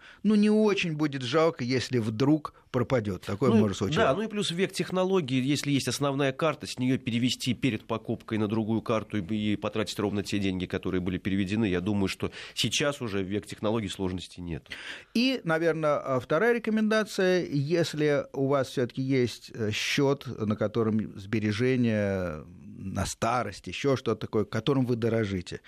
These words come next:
Speaker 1: может быть, ст-, м-, э, стоит подумать о том, чтобы завести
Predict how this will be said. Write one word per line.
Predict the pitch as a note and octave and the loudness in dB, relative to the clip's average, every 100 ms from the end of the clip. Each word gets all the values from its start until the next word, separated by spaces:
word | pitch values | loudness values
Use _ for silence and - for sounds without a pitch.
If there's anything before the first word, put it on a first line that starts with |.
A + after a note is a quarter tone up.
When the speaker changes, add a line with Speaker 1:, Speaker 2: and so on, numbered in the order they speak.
| - - - _ | -20 -20 -20 _
Speaker 1:
может | - C3 F3 G3 F3 | 2 4 4 2 0
быть, | D#3 | -2
ст-, | - - - A#2 - | -4 -14 -14 -14 -6
м-, | C3+ C#3+ - | -2 -2 2
э, | C3 | 2
стоит | B2 - D#3+ C#3 | 2 2 2 2
подумать | C#3 C#3+ C3 B2+ | 0 0 0 0
о | |
том, | B2 E3+ F#3+ | 0 2 0
чтобы | - C#3+ C3 B2+ B2 | 0 0 2 2 0
завести | - A2+ B2+ A#2+ - D3+ | -4 -2 2 2 2 0